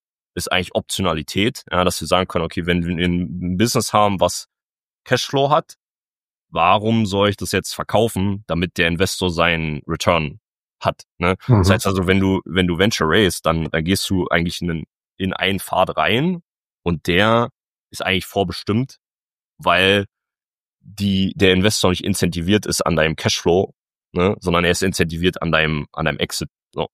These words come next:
Speaker 1: Und
Speaker 2: Mhm.
Speaker 1: da will er natürlich, außer die, du strukturierst es anders. Ich weiß, es gab mal K-, Corn Fund,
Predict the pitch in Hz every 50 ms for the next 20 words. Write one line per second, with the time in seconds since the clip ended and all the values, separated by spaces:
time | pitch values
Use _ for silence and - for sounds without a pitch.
0 | _ - 123 117 101 101 120 82 85 82 87 90 90 90 90 90 87 - - 98
1 | 92 90 85 - - - _ - 87 85 - 90 80 82 82 85 92 - - 90
2 | 80 - - - 95 - - 90 87 92 95 - - 73 - 85 90 98 104 101
3 | - - 73 - 85 82 78 - - 87 82 - 87 82 85 82 78 76 _ _
4 | _ _ _ _ _ - - - - - - - 90 95 110 123 - - 127 139
5 | 151 156 - -